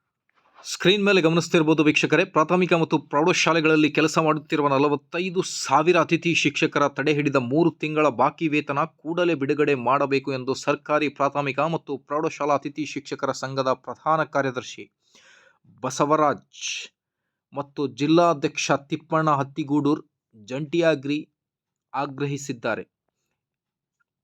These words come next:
ಈ ಕುರಿತು ಶಿಕ್ಷಣ ಸಚಿವರಿಗೆ ಪತ್ರ ಬರೆದಿರುವ ಅವರು, ಪ್ರೌಢಶಾಲಾ ಶಿಕ್ಷಕರಿಗೆ ಹತ್ತು ಸಾವಿರದ ಐದುನೂರು ಹಾಗೂ ಪ್ರಾಥಮಿಕ ಶಾಲಾ ಶಿಕ್ಷಕರಿಗೆ ಹತ್ತು ಸಾವಿರ ರೂಪಾಯಿ ಸಂಬಳ ನೀಡುತ್ತಿದ್ದು,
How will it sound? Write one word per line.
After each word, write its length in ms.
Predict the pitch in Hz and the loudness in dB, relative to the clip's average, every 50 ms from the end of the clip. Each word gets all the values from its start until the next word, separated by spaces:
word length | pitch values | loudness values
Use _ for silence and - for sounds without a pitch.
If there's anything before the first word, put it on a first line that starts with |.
| _ _ _ _ _ _ _ _ _ _ - | _ _ _ _ _ _ _ _ _ _ -6
ಈ 120 | 151 180 | -6 -4
ಕುರಿತು 460 | 160 170 180 170 160 170 175 180 - _ | -2 0 0 0 0 0 -2 -4 -4 _
ಶಿಕ್ಷಣ 320 | - - 165 151 - 185 170 | -12 -12 -10 -6 -6 -6 -6
ಸಚಿವರಿಗೆ 400 | 147 147 151 151 156 151 143 139 | -4 -4 -4 0 2 4 4 2
ಪತ್ರ 320 | 135 - 131 - 156 156 | 2 -2 -8 -6 -4 -4
ಬರೆದಿರುವ 400 | 147 147 147 143 139 139 139 139 | -2 0 -2 0 0 2 4 4
ಅವರು, 240 | 131 127 131 143 160 | 4 4 4 2 0
ಪ್ರೌಢಶಾಲಾ 640 | - _ _ - 131 151 165 165 - 165 151 151 147 | -2 _ _ -8 -6 -4 -4 -4 -2 0 0 0 0
ಶಿಕ್ಷಕರಿಗೆ 520 | 139 - 135 - - - - 143 143 143 | 0 -2 -10 -10 -8 -6 -4 -2 0 0
ಹತ್ತು 280 | 131 135 135 _ - 139 | -2 -2 -4 _ -12 -8
ಸಾವಿರದ 240 | - 135 131 127 131 | -6 -6 -4 -2 -2
ಐದುನೂರು 320 | 127 127 127 139 139 143 | -4 -4 -4 -6 -6 -6
ಹಾಗೂ 220 | 135 131 123 127 120 | -4 -4 -4 -4 -4
ಪ್ರಾಥಮಿಕ 380 | - 127 131 143 143 147 135 | -4 -4 -4 -6 -6 -8 -8
ಶಾಲಾ 200 | 117 - 131 135 | -6 -4 -4 -4
ಶಿಕ್ಷಕರಿಗೆ 460 | 127 - 131 - - 135 131 131 120 | -4 -6 -10 -12 -10 -10 -8 -8 -8
ಹತ್ತು 200 | 120 127 _ - | -10 -10 _ -14
ಸಾವಿರ 220 | 127 - 127 127 123 | -14 -10 -8 -6 -6
ರೂಪಾಯಿ 360 | 117 117 120 117 - 127 123 | -6 -6 -8 -8 -10 -12 -12
ಸಂಬಳ 320 | - - 123 127 139 135 | -12 -12 -6 -2 -2 -2
ನೀಡುತ್ತಿದ್ದು, 640 | 127 123 123 127 127 120 - 120 110 117 151 - | -2 -2 -6 -10 -10 -12 -12 -10 -8 -6 -8 -8